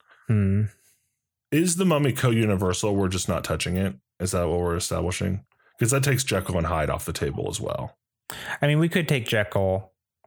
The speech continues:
Speaker 1: if we wanted to. I mean, technically, they're in our universe already, 'cause, 'cause, uh, 'cause League is, right? So
Speaker 2: Uh, League's almost, like, Earth two or three. I mean, that's
Speaker 1: Yeah.
Speaker 2: not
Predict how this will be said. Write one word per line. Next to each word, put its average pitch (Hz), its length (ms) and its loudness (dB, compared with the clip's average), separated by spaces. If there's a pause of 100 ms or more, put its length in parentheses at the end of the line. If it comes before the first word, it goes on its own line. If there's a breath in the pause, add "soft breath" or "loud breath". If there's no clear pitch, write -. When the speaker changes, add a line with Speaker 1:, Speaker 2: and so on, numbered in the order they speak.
Speaker 1:
if 110 140 0
we 110 60 4
wanted 98 380 2
to. 95 320 -2
I 107 100 2
mean, 104 340 0 (160)
technically, 127 680 0 (300)
they're 110 260 0
in 107 480 0 (760)
our 110 200 2
universe 127 480 2
already, 101 380 2
'cause, 101 180 -2
'cause, 98 200 -4
uh, 98 560 -4 (200)
'cause 98 320 -2 (100)
League 101 200 0
is, 127 320 -2
right? 117 320 -2
So 95 360 -2 (200)
Speaker 2:
Uh, 117 280 4
League's 135 340 2
almost, 104 340 0
like, 90 160 -2
Earth 87 400 -2 (180)
two 87 340 2
or 78 100 0
three. 76 360 -2
I 57 80 -2
mean, 87 160 4
that's 98 200 4
Speaker 1:
Yeah. 104 60 0
Speaker 2:
not 82 380 0